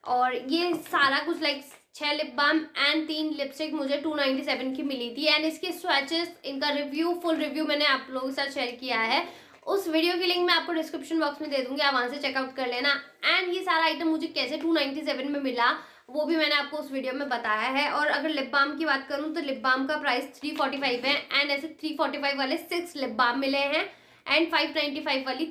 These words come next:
तीन lipsticks भी मिली हैं, तो ये सारा आप उस video में चेकआउट कर सकते हैं, यहाँ मैं इसको open नहीं कर रही।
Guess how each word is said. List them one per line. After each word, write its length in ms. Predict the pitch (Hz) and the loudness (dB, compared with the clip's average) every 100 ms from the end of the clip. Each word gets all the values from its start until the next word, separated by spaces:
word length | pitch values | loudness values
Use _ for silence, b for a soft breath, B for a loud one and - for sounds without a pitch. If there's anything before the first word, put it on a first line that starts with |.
| - | -2
तीन 200 | 302 311 | -2 0
lipsticks 380 | 269 - 233 233 | -2 -2 -8 -8
भी 80 | 269 | -6
मिली 180 | 233 202 | -4 -2
हैं, 180 | 240 269 | -2 -2
तो 60 | |
ये 180 | 311 311 | 0 2
सारा 220 | 302 277 | 4 4
आप 160 | 285 285 | 4 0
उस 120 | 269 | -8
video 200 | 254 254 | -10 -6
में 100 | 262 | -6
चेकआउट 340 | 269 254 240 233 | -4 -4 -4 -4
कर 100 | 240 | -8
सकते 280 | 233 - 233 | -8 -8 -8
हैं, 300 | 233 269 349 B B - | 0 0 0 B B -2
यहाँ 260 | 285 277 277 | 2 2 2
मैं 120 | 277 | -4
इसको 180 | 269 262 | -4 -6
open 200 | 247 254 | -4 -6
नहीं 160 | 240 226 | -6 -8
कर 140 | 208 | -10
रही। 180 | 220 | -10